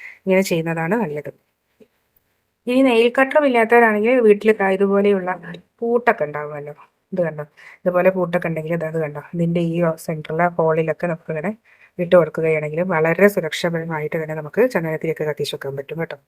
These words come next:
അപ്പൊ കണ്ടോ, ഇതുപോലെ, ഹോ-, ഇതുപോലെയുള്ള ഇതൊക്കെ വളരെ സേഫാണ്, അത്യാവശ്യം കുട്ടികളൊക്കെ ഉള്ളിടത്ത്. അപ്പൊ ഇങ്ങനെ ഒന്നുകിൽ നെയിൽ കട്ടർ അല്ലെങ്കിൽ ഇതുപോലെയുള്ള പൂട്ട്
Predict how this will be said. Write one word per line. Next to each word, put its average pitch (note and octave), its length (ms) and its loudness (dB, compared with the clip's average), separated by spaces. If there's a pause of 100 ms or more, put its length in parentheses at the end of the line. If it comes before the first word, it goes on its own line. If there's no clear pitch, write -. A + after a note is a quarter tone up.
(420)
അപ്പൊ F3 160 -2
കണ്ടോ, D3+ 300 -2
ഇതുപോലെ, D#3+ 360 -2 (240)
ഹോ-, D#3+ 380 -2 (180)
ഇതുപോലെയുള്ള F#3 560 4 (460)
ഇതൊക്കെ G3 280 4
വളരെ F3+ 360 6
സേഫാണ്, E3+ 640 -2 (140)
അത്യാവശ്യം F#3 380 -6
കുട്ടികളൊക്കെ E3+ 440 -2
ഉള്ളിടത്ത്. D#3+ 360 0 (540)
അപ്പൊ - 160 -2 (140)
ഇങ്ങനെ F#3 320 0 (100)
ഒന്നുകിൽ F3 320 4
നെയിൽ F3 260 2
കട്ടർ F3 280 -2
അല്ലെങ്കിൽ D#3+ 280 0
ഇതുപോലെയുള്ള D#3+ 480 -2
പൂട്ട് D#3+ 420 -4